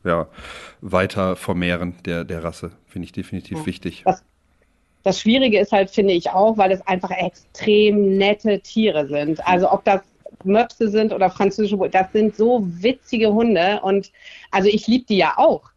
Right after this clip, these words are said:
Speaker 2: um Gottes Willen.
Speaker 1: Ja.
Speaker 2: Aus tiermedizinischer Sicht nicht. Also da, oder andersrum, vielleicht aus tiermedizinischer Sicht erst recht. Sind ja gute Kunden. Aber, ähm, nein, die tun mir halt leid.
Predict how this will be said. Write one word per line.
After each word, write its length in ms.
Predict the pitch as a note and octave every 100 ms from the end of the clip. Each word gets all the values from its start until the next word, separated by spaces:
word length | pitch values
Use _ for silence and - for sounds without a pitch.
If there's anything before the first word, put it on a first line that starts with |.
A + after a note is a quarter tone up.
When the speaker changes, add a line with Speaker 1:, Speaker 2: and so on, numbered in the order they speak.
| _
Speaker 2:
um 80 | G3
Gottes 380 | F#3+ G3+ A3 -
Willen. 260 | B3 E3+
Speaker 1:
Ja. 60 | D3+ - - _
Speaker 2:
Aus 240 | G#3 -
tiermedizinischer 760 | - C4+ C#4+ C#4+ C4+ B3+ A#3
Sicht 220 | G3+ G#3 -
nicht. 420 | G3+ D3+ - -
Also 220 | F#3+ G#3
da, 320 | G3+ F#3+ F#3+ F#3+ -
oder 280 | G#3 G3+
andersrum, 380 | G3+ G#3+ F#3 F#3
vielleicht 320 | F3 F#3+ G3
aus 140 | - F#3+
tiermedizinischer 800 | - G3+ F#3+ F3 G3+ F#3+ F#3+ E3+
Sicht 160 | F3+
erst 180 | - D3
recht. 260 | G#3+ E3+ - _ _ _
Sind 120 | - F#3+
ja 100 | F3+
gute 240 | G3 F#3+
Kunden. 420 | - C4 G3 D#3 - - -
Aber, 420 | - F#3+ F#3+ F3+ F3 -
ähm, 380 | F#3 F3+ F3 - _
nein, 240 | - F#3+ F#3
die 80 | F#3
tun 220 | - B3+
mir 120 | A#3
halt 160 | G3+ F#3+
leid. 400 | A3 A3+ D#3+ D#3+